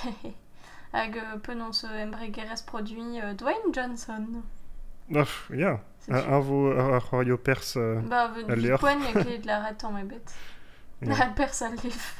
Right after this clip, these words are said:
Speaker 1: <laughs> Docteur Hakim. <laughs> Ya.
Speaker 2: Mm,
Speaker 1: Euh,
Speaker 2: attends.
Speaker 1: ge-, quand, euh, de tout, euh, après la hier,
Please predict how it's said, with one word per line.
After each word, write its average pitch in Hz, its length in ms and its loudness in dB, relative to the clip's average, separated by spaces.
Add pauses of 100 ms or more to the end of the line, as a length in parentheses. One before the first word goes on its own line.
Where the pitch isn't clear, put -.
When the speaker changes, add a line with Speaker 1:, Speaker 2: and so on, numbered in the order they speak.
(140)
Speaker 1:
<laughs> - 500 -6
Docteur 294 480 10
Hakim. 466 680 4
<laughs> - 1300 -4
Ya. 220 140 -2 (840)
Speaker 2:
Mm, 139 160 -2
Speaker 1:
Euh, 107 460 4
Speaker 2:
attends. 113 140 0
Speaker 1:
ge-, 110 220 0 (260)
quand, 220 260 2
euh, 208 440 -2
de 196 60 -6 (220)
tout, - 180 -10
euh, 202 180 0
après 214 200 -6
la 208 120 -4
hier, 208 280 -4